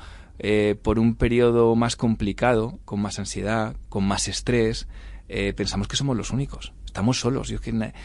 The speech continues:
soy el único que lo está pasando mal en este momento, a que no me lo noten, ¿no? Y cuando de repente hablamos de esto y a veces ponemos esto sobre la mesa, decimos, "No, no, que es que el raro es el que no tenga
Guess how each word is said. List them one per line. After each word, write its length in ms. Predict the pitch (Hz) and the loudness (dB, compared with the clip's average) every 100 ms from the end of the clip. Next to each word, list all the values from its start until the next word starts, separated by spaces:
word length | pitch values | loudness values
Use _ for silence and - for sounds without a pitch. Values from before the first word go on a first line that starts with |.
| - - | -18 -10
soy 240 | - 143 | 2 6
el 100 | 147 | 8
único 300 | 160 170 165 | 8 8 6
que 100 | 139 | 6
lo 100 | 120 | 6
está 200 | 113 139 | 4 2
pasando 340 | 156 147 147 | 2 2 4
mal 160 | 139 143 | 4 4
en 80 | 139 | 4
este 200 | - 131 | 2 2
momento, 500 | 127 147 160 170 131 | 4 4 4 4 4
a 60 | |
que 100 | 123 | 4
no 60 | 120 | 6
me 100 | 143 | 8
lo 80 | 143 | 10
noten, 400 | 123 110 82 95 | 8 6 0 0
¿no? 160 | 156 - - - - | -2 -4 -16 -16 -12
Y 100 | - | -8
cuando 280 | 110 113 113 | 2 4 6
de 80 | 110 | 4
repente 280 | 110 117 139 | 2 2 2
hablamos 280 | 143 147 135 | 4 2 2
de 100 | 139 | 2
esto 240 | 151 117 104 | 2 0 0
y 40 | |
a 40 | |
veces 180 | 95 117 | 0 -2
ponemos 300 | - 127 127 | 0 2 2
esto 120 | 123 | 0
sobre 200 | 113 123 | -2 0
la 100 | 120 | 2
mesa, 320 | 131 135 143 156 - - - | 0 0 -2 -4 -8 -10 -8
decimos, 260 | 104 104 | -4 0
"No, 80 | 117 | 2
no, 100 | 139 | 2
que 100 | 113 | -2
es 60 | - | -4
que 120 | 120 | -2
el 100 | 101 | 0
raro 380 | 110 117 160 - - | 2 2 2 2 0
es 160 | - - | 0 0
el 80 | 117 | 0
que 100 | 120 | 2
no 140 | 117 | 2
tenga 480 | 117 117 113 107 | 2 2 2 0